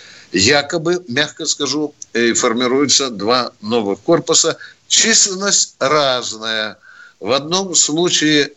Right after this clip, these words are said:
называется численность этих корпусов до десяти тысяч, в другом до двадцати. Ну, а ранее, напомню вам, Зеленский заявлял о том, что будут сформированы три, три корпуса.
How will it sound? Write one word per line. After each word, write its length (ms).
называется 1120
численность 680
этих 220
корпусов 500
до 160
десяти 560
тысяч, 320
в 100
другом 380
до 120
двадцати. 600
Ну, 220
а 140
ранее, 640
напомню 420
вам, 360
Зеленский 760
заявлял 640
о 60
том, 220
что 140
будут 220
сформированы 640
три, 640
три 440
корпуса. 680